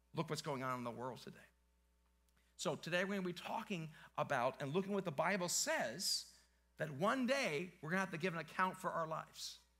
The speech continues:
Oh, great, I don't like this. Well, listen, anyone that talks about hell or preaches about hell and enjoys it, it's got problems.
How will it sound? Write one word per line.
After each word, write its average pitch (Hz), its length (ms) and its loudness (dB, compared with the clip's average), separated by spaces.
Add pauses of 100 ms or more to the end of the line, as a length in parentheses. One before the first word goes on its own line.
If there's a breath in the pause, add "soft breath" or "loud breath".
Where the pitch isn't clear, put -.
(680)
Oh, 135 120 0
great, 127 320 0 (100)
I - 20 0
don't 139 160 0
like 139 240 -2
this. - 240 -4
Well, 135 120 -2
listen, 196 280 2 (360 loud breath)
anyone 269 380 4
that 233 180 4
talks 208 320 4
about 180 320 4
hell 175 240 4
or 139 80 0
preaches 190 360 0
about 180 280 4
hell 165 240 2
and 147 80 -4
enjoys 151 520 -2
it, 190 40 0
it's - 120 -6
got 143 220 -2
problems. 127 560 -2